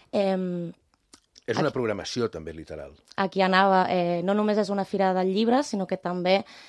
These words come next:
Speaker 1: eh, s'hi gesta, s'hi genera tota una, una festa, una, una,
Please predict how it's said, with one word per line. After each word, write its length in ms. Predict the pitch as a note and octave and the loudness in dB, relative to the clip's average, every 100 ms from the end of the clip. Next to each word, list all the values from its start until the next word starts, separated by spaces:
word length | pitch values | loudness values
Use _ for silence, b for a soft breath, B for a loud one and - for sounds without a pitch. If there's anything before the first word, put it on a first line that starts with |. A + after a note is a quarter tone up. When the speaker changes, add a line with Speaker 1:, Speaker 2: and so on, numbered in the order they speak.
| B - | B 0
Speaker 1:
eh, 320 | G3+ F#3 F#3 | 2 2 0
s'hi 360 | - - G3 F#3+ | -6 -4 -4 -2
gesta, 420 | F#3+ G3 - G#3+ | -2 -2 -2 -6
s'hi 140 | - | -4
genera 400 | F#3+ F#3+ G3 G#3 G#3 | -4 -2 2 2 0
tota 200 | G3+ F#3+ | 0 0
una, 560 | G3 F#3+ F#3 F3+ - | 0 -2 -2 -2 -4
una 440 | - G3 F#3+ F#3 F3+ | -6 -2 -2 -2 -4
festa, 640 | - G#3+ G3 - G3 G3 | -4 -2 -2 -4 -2 0
una, 500 | F#3+ F#3+ F#3 F3+ F3 - | 0 -2 -4 -6 -6 -8
una, 480 | F#3+ F#3 F#3 F3+ | -6 -4 -2 -4